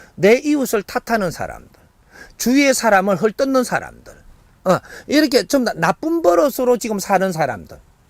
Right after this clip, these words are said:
너희들은 엄청난 타격을 받으면서 또 엄청나게 어려운 삶으로 희생양이 된다. 어, 요걸 바르게 알아야 되는 겁니다. 근데 내가 하나라도 노력을 하면 이 사회에 내가 어떻게 살 것인가?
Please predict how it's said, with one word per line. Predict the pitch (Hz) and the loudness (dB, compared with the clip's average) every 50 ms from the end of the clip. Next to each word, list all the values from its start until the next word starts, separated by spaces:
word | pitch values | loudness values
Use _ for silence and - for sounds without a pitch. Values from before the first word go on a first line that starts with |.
| _ _ _ _ _ _ _ _ _ _ _ | _ _ _ _ _ _ _ _ _ _ _
너희들은 | - 135 170 208 285 330 349 311 311 277 220 - _ | -2 4 4 4 6 4 2 -2 -4 -4 -6 -8 _
엄청난 | - 415 440 539 - - - 466 440 453 440 - | 0 0 2 2 0 0 0 0 2 2 0 -2
타격을 | - - - 254 247 254 214 240 233 190 | -4 -6 -6 -4 -4 -2 0 0 0 0
받으면서 | - 180 175 170 165 151 151 131 - 202 208 247 240 _ _ _ _ _ _ _ _ _ - | 0 -2 0 0 -2 -4 -6 -2 0 0 0 0 -2 _ _ _ _ _ _ _ _ _ 2
또 | 320 285 - - _ _ _ _ _ | 2 2 2 2 _ _ _ _ _
엄청나게 | 143 185 254 254 - - 392 403 392 381 330 349 523 | 0 2 2 2 0 -2 0 0 0 0 2 2 0
어려운 | 480 - 277 233 240 208 262 | 0 0 -2 -4 -4 -4 -4
삶으로 | - - 151 139 135 143 160 190 226 233 - _ _ _ _ _ _ | -4 -4 -6 -4 -4 0 0 0 0 -2 -6 _ _ _ _ _ _
희생양이 | - - 311 294 - 339 311 285 214 175 175 202 214 | 0 2 2 2 2 2 0 0 0 -2 -2 -2 -2
된다. | 180 165 170 151 107 104 - _ - _ _ _ _ _ _ _ _ _ _ _ _ | -2 -2 -2 -4 -6 -8 -10 _ -20 _ _ _ _ _ _ _ _ _ _ _ _
어, | 196 202 208 240 | -8 -4 2 4
요걸 | 254 302 330 320 240 | 4 4 4 2 2
바르게 | - 226 254 320 330 320 311 | 0 0 2 2 2 0 0
알아야 | - - 262 240 196 175 175 196 202 | 0 0 0 2 2 2 2 2 0
되는 | 170 143 113 101 95 | 0 -4 -8 -12 -14
겁니다. | 80 73 71 76 - - - - - _ _ _ _ _ _ _ _ _ _ _ _ _ _ | -18 -20 -20 -20 -20 -20 -20 -20 -20 _ _ _ _ _ _ _ _ _ _ _ _ _ _
근데 | - 302 285 233 143 - - _ _ _ _ _ _ _ _ _ _ | 0 2 2 2 2 0 -4 _ _ _ _ _ _ _ _ _ _
내가 | - 131 160 190 233 269 269 294 294 294 - _ | -2 2 4 6 6 6 4 2 0 -2 -4 _
하나라도 | - - - 285 269 285 285 277 262 220 233 233 226 - | -16 -6 -2 0 0 2 2 2 2 2 2 -2 -2 -2
노력을 | 202 185 269 320 311 311 254 254 240 202 | -2 0 0 0 0 0 0 0 0 0
하면 | 196 220 220 208 196 175 - - | 0 0 0 0 0 -2 -4 -4
이 | 240 269 262 | -4 -4 -4
사회에 | - - 226 214 220 220 | -2 0 2 2 2 2
내가 | 202 208 208 214 160 | 2 0 0 0 0
어떻게 | 143 165 - - 277 233 330 294 | 0 -2 -2 -4 -2 -2 0 -2
살 | - - - 180 | -2 -2 -6 -4
것인가? | - - 214 - 175 151 127 160 160 | -4 -4 -4 -2 -4 -2 -2 -4 -4